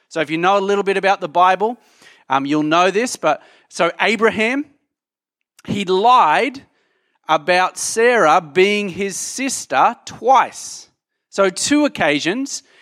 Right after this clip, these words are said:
he goes to, uh, he's moving around and he goes to kind of rulers around there and says, "No,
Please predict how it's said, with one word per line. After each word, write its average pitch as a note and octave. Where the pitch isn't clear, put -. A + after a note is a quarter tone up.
he F3+
goes F#3+
to, F#3
uh, D3
he's D#3+
moving G#3+
around D#3+
and F3
he F3
goes F#3+
to F3+
kind E3+
of D3+
rulers F#3
around D3+
there D#3
and E3
says, G3
"No, A3+